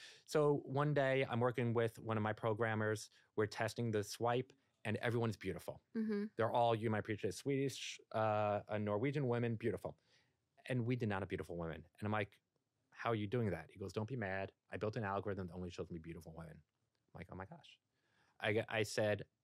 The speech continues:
Speaker 1: "Can we put that live and charge five dollars a week?" He goes, "Really?" I'm like, "Yes, call it the hottie feature. We made a few million dollars." Uh, s-, you know, so the point is, your, your employees frequently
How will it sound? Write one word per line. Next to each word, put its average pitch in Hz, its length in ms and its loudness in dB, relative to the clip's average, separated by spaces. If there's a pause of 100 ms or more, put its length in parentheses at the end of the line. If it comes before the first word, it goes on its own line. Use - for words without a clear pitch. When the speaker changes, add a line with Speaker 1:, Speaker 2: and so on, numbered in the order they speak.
Speaker 1:
"Can 110 140 -2
we 113 100 2
put 127 160 -4
that - 180 -2
live 98 240 0
and 117 80 0
charge 98 200 -4
five 92 240 -2
dollars 92 280 0
a 95 60 -2
week?" 120 340 -2
He - 80 -16
goes, 98 180 -4
"Really?" 92 420 -8
I'm 139 80 -6
like, 143 200 -8
"Yes, 165 360 -8
call - 180 -10
it - 40 -10
the 113 60 -8
hottie 123 300 -6
feature. - 340 -8
We 98 80 -6
made 87 120 -8
a - 20 -10
few - 140 -12
million 82 200 -12
dollars." 78 260 -18 (720)
Uh, 127 160 -2
s-, 120 120 -14
you - 120 -6
know, - 140 -6
so 196 140 0
the 170 120 0
point 175 320 0
is, 156 260 0 (420)
your, 151 160 0
your 156 220 2
employees 147 720 0
frequently 123 760 0